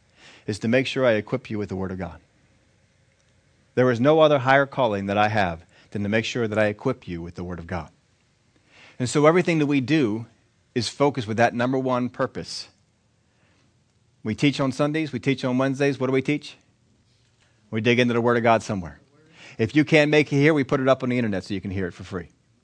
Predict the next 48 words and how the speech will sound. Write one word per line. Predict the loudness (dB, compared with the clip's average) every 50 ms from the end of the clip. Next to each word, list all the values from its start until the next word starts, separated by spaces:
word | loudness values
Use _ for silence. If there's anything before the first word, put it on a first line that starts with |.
| _ _ _ _ _ _ _ _ _ _ _ -14
just | -12 -8 -6
so | -6
you | -6 -4
can | -6 -6
get | -6 -6 -8
it. | -10 -18 _ _ _ _ _ _ _ _ _ _ _ _ _ _ _ _ _ -8
If, | -6 -6 -6 -6
if | -10 -10 -10 -8 -4
you | -2 0
don't | 0 4
have | 6 4 4
the | 6 4 2
internet, | 2 2 2 0 0 0
we | 0 0
have | 0 -2 -2
C | -2 -2 0
Ds. | 0 0 -2 -4 -4
We | -2 0
have, | 0 0 0 -4 -12 -10
uh, | -8
other, | -6 -4 -2 0 0 0 0 -2 0
other | -2 0 0 0 -2
vehicles | -2 -2 -2 -2 -2 -2 -6 -6 -8
that | -8 -8
you | -8 -6
can | -6 -2
get, | -2 -2 -2 -2 _ _ _ _ _ -20 _ -20 -14 -8
and, | -6 -6 -6 -6
uh, | -6 -6 -6 -8 -8
and | -8 -4
we, | -4 -4 -4
we | -4 -4 -2 2
give | 2 2 2
you | 4
outlines | 2 2 2 2 0 -2 -2 -2 -8 -16 -20 -20 _ _ _ _ _ _ _ _ _ _ _ _ _ -10
because | -4 -4 -2 0
we | 0 0
want | 2 2 0 0 -2 -2
you | -2
to | 0
have | 2 2 0 0
the | 0 -2
Word | 0 0 0 0
of | 0
God | 0 0 0 0 -2 -4 -10 -18 _ _ _ -4
at | -4 -4 -2 -2
your | -4
disposal | -6 -6 -6 -2 -2 -2 -2 -4 -10